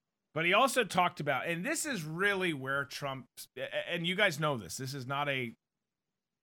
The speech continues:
all the trolls, of course, think this show is only about President Trump. They're the only ones who's, who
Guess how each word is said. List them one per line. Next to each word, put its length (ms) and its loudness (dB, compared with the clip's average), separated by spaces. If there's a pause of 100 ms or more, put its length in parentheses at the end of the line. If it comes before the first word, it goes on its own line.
(540)
all 140 2
the 100 -4
trolls, 360 -2
of 100 -10
course, 220 -4
think 200 -8
this 120 -6
show 180 -4
is 120 -6
only 220 -4
about 220 -4
President 380 -8
Trump. 220 -10
They're 140 -2
the 80 -2
only 200 -2
ones 220 -4
who's, 320 -10
who 260 -8